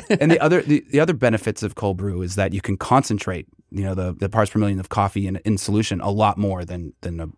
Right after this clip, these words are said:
Speaker 2: hot brewing method.
Speaker 1: Ah, of course,
Speaker 2: And
Speaker 1: yeah.
Speaker 2: without all that extra added heat, you're kicking out a lot of the acidity and bitterness. A lot more of the truer coffee, like, fruit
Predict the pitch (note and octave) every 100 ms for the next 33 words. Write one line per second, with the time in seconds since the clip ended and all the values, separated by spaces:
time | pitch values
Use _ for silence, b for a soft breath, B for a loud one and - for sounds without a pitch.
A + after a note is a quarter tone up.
0 | - G#2+ - A#2+ C3+ D3 F3+ G3 - -
1 | B2+ B2+ B2 - - B2+ E3+ C3 A2 B2+
2 | C3 C#3 - - B2 A#2 - A2+ - A#2+
3 | G#2+ G2+ F#2 - D3 G2+ - b b b
4 | G2 A2 G2+ - E3 D3+ A2 G2+ G2+ G#2
5 | F#2 F2 - G#2 F2+ D#2+ G2+ D#2+ B1+ -
6 | - - A2 A2+ A#2 A2+ A2+ F#2+ G2 -
7 | B2+ A#2 G2+ - - G#2 - G2+ F2+ F2
8 | - - D3+ -